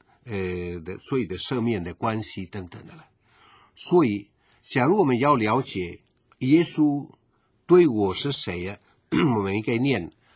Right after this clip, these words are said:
这些书信，应该念整个的福音，呃，新约了。可是同样的了，假如我们只是光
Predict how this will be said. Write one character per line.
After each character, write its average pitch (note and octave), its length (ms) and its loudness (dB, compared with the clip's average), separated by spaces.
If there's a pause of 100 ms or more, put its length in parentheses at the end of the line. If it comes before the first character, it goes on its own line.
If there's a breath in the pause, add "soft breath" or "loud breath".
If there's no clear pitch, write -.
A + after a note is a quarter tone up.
(160)
这 A#2 180 2
些 F#2 480 -4
书 - 260 -6
信， G#2+ 380 -4 (640 soft breath)
应 B2+ 140 0
该 A2+ 140 2
念 G2+ 400 0
整 F#2+ 200 -4
个 A2 140 0
的 F2 100 -2
福 G2+ 240 -4
音， G2+ 220 0
呃， G2 220 -4
新 A2 260 -4
约 G#2+ 220 0
了。 - 180 -14 (680 loud breath)
可 D#3 60 -2
是 C#3+ 140 2
同 G#3 200 2
样 E3 140 4
的 G#2 80 -4
了， F#2+ 160 -6
假 - 220 -4
如 F3+ 80 6
我 G#3 60 6
们 E3 120 2
只 C3+ 140 -4
是 D3 200 -4 (200)
光 D3 200 0